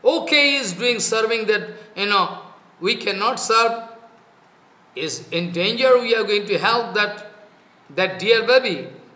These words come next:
That doesn't mean I can, uh, throw all my bhajan, sadhan, everything, and I can give an attention to that dear baby. That was his fault. But Rantidev was very careful.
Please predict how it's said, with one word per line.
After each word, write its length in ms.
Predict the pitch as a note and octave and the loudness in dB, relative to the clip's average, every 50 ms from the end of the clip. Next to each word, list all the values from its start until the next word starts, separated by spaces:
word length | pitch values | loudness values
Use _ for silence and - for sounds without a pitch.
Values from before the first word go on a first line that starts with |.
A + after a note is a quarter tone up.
| - | -4
That 200 | E3 G3 F#3+ F3 | -2 -2 -2 0
doesn't 340 | F#3+ A3 A#3 A#3+ C#4+ C#4+ C#4 | 0 -2 0 0 -2 -2 0
mean 340 | C4 B3 A3 G3 - - - - - - - | 0 -2 -2 -2 -6 -12 -16 -20 -20 -10 -4
I 160 | E3 F#3+ F#3+ | -2 -2 0
can, 420 | F#3 G#3+ G#3+ G#3 G#3 F3 - - - - - - - | 0 -2 -2 -2 -4 -8 -10 -14 -18 -20 -20 -14 -12
uh, 120 | C#3+ D#3 - - - - - | -12 -10 -10 -12 -16 -18 -14
throw 300 | - - A#3 C4+ C4 B3+ | -4 4 8 8 8 8
all 280 | B3+ B3+ A3 A#3 A#3 A3+ | 6 4 2 2 2 2
my 160 | A3+ A3 G#3 | 2 2 2
bhajan, 440 | F3 F#3 G3 G3+ F#3+ G#3 G#3 G#3+ G#3 | 2 2 0 2 2 2 0 0 -2
sadhan, 480 | - - - F#3+ F#3+ F#3+ G3+ G#3 G3+ G3 | -4 -2 2 2 2 2 2 0 0 0
everything, 540 | G3 F#3+ F3+ G#3+ G#3 G#3 A#3 B3 B3 B3 - - - - - | -2 -2 -2 -4 -2 0 0 0 0 -2 -8 -14 -18 -12 -6
and 160 | F#3+ G3 G3 G3 | -4 -4 -4 -2
I 140 | D#3+ F3 | -2 -2
can 280 | E3+ F3 G3+ G3 F#3 E3+ | -2 -2 -4 -4 -4 -6
give 160 | F#3+ G3+ G3 - - - | -8 -8 -8 -10 -10 -10
an 200 | D3+ D#3 D3+ D3 - - | -10 -8 -10 -12 -14 -16
attention 520 | - - - G3 G#3 F#3+ - F#3+ F#3 E3 | -14 -6 -6 -4 -4 -4 -4 -6 -6 -8
to 120 | - E3 D#3 | -8 -6 -4
that 380 | D#3+ D#3 D3+ D3 C3+ - - - - - - - _ _ _ _ D3 C3 A#2+ | -4 -4 -4 -6 -10 -14 -18 -20 -20 -20 -20 -20 _ _ _ _ -20 -12 -2
dear 540 | F3 G3 G3+ F#3 F3 - - - - - - - - - _ _ _ _ _ _ _ _ _ _ _ _ _ _ _ _ C3+ | 2 2 4 4 2 0 -2 -8 -12 -16 -20 -20 -20 -20 _ _ _ _ _ _ _ _ _ _ _ _ _ _ _ _ -2
baby. 360 | D3 F3+ F#3 D3 - - - - - - - - _ _ _ _ _ _ _ | 0 0 0 0 -4 -8 -12 -16 -18 -20 -20 -20 _ _ _ _ _ _ _
That 220 | E3 G3 A3 A3 | 0 0 2 2
was 180 | A#3+ B3 A#3 G#3+ | 2 0 2 2
his 160 | A#3 G3 - | 0 -2 -2
fault. 480 | - - E3+ D3+ - - - - - - - - _ _ _ _ _ _ _ _ _ _ _ _ _ _ _ _ | -2 -4 -4 -4 -4 -8 -12 -16 -18 -20 -20 -20 _ _ _ _ _ _ _ _ _ _ _ _ _ _ _ _
But 160 | F#3+ G3 G3+ | 0 2 2
Rantidev 560 | G3 G3 G#3 A#3 - - D4 D4 D4+ D4+ D4+ D4+ | 4 2 0 0 -2 -4 -4 -2 0 0 2 4
was 220 | C4 A#3+ G3+ E3 | 4 4 4 2
very 300 | D3+ F3+ G#3+ A3+ A#3 A3+ | 0 0 0 0 0 -2
careful. 680 | - - G#3 G3 G3 G3 - - C4+ D4 D#4 F4 - | -4 -2 0 0 0 0 -2 -4 -4 -4 -6 -10 -12